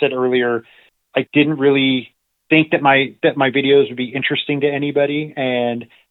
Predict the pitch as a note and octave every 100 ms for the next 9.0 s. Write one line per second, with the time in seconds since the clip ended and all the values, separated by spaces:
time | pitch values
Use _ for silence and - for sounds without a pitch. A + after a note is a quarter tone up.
0 | _ - C#3+ D#3+ - - - D#3 D3+ D3+
1 | D3 C#3+ C#3+ C#3+ B2 _ _ _ _ -
2 | C#3+ D#3 - D#3 D3+ D3 C3 A2+ A#2 B2+
3 | B2 A#2+ - B2+ B2 A#2+ - B2 A2 B2+
4 | A#2+ A#2+ A#2 A2+ - _ - - C#3 B2
5 | B2 B2+ A#2+ A#2+ - C3 A#2+ A#2 A#2 -
6 | _ _ _ _ _ A#2+ A#2+ B2 B2 G#2+
7 | G#2+ - D#3 D3 C#3+ C#3+ C#3+ C#3 C#3 C#3
8 | B2+ A#2 C3 A#2 A2+ C3 A2+ G#2 F#2